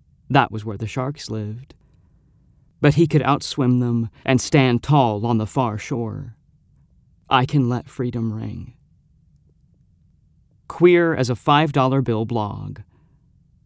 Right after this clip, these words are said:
Queer as a five dollar Bill. Blog post. Sunday, February first, ten nineteen P M.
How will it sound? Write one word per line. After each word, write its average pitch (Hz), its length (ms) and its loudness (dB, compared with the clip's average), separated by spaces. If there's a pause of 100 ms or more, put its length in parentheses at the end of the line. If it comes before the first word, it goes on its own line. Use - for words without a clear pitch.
(520)
Queer 208 420 4
as 139 180 2
a 117 60 -4
five 156 320 4
dollar 131 300 2
Bill. 101 400 -6 (880)
Blog 127 320 4
post. 107 560 -10 (600)
Sunday, 151 640 2
February 151 540 4
first, 123 680 -6 (220)
ten 151 280 6
nineteen 131 540 2
P 127 180 0
M. 98 460 -8